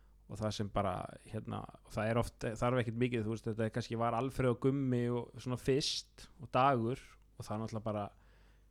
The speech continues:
svona smitar frá sér, þá, það hjálpaði íslenskum þjálfurum mjög mikið hvað þeir voru að ná góðum árangri og við líka náðum mjög gó-, góðum árangri hérna í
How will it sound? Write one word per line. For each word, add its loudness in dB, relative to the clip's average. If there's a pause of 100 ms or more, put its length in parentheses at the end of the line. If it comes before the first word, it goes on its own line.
(380)
svona -6
smitar 0
frá 2
sér, 0
þá, 0 (320)
það -10
hjálpaði 2
íslenskum -6
þjálfurum 2
mjög 2
mikið -6
hvað -2 (160)
þeir 4
voru 6
að 4
ná 6
góðum 4
árangri -4 (800)
og -2
við 4
líka 0
náðum 2
mjög 2
gó-, 2
góðum 4
árangri 0
hérna -2
í -10